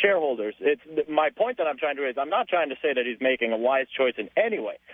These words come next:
I'm just trying to make the point that, you know, if these guys get divorced, it's not like tomorrow she's gonna get, uh, like, if he owns fifty percent of Google,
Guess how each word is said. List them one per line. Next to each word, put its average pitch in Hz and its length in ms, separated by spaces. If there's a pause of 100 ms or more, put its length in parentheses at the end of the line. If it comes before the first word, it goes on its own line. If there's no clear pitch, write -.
(180)
I'm 214 160
just 180 120
trying 160 200
to 147 40
make 147 200
the 139 60
point 170 280
that, 139 180
you 143 60
know, 135 140
if 127 100
these 156 180
guys 147 240
get 135 200
divorced, 151 380 (360)
it's 147 240
not 170 240
like 135 300 (280)
tomorrow 156 520
she's 151 160
gonna 139 160
get, 127 180 (160)
uh, 120 380
like, 120 180
if 131 160
he 156 140
owns 139 260
fifty 147 220
percent 135 260
of 123 80
Google, 151 240